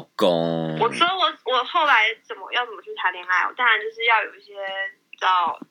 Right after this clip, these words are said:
Speaker 2: 有一些怪要先打一下。
Speaker 1: 欸，但是我有朋友是初恋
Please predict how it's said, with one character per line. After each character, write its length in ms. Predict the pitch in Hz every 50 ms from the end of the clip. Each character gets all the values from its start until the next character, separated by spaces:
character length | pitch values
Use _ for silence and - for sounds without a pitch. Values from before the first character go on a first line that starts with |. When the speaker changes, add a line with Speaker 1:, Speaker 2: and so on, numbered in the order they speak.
| - _ - _ _ -
Speaker 2:
有 80 | 208
一 60 | 190 208
些 120 | 233 240
怪 280 | - - 233 220 190 190
要 100 | 190 190
先 280 | 190 - 196 185 185 185
打 240 | - - - -
一 80 | - -
下。 120 | - - - - - - - - - - - -
Speaker 1:
欸， 100 | - 156
但 140 | 180 190
是 140 | 180 180 180
我 180 | 156 113 104 101
有 140 | 101 90 87
朋 160 | - 101 98
友 240 | 101 95 85 73 67
是 340 | - - 98 95 90 82
初 400 | - - - - - 98 87 90
恋 380 | 92 - - 80 76 76 69